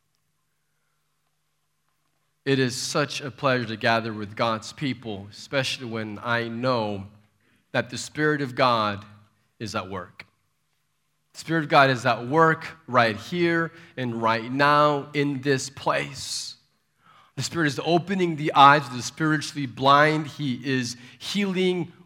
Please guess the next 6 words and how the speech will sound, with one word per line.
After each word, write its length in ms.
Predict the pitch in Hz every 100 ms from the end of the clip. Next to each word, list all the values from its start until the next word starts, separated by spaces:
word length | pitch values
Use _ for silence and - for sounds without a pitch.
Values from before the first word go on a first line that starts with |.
| -
wounded 720 | 131 165 185 180 165 170 170 - -
hearts. 640 | - 165 165 165 - - - _ _ _ _ _ _ _ _ _ _ _ -
And 100 | 135
the 40 |
Spirit 340 | - 175 180
is, 380 | 160 143 113 -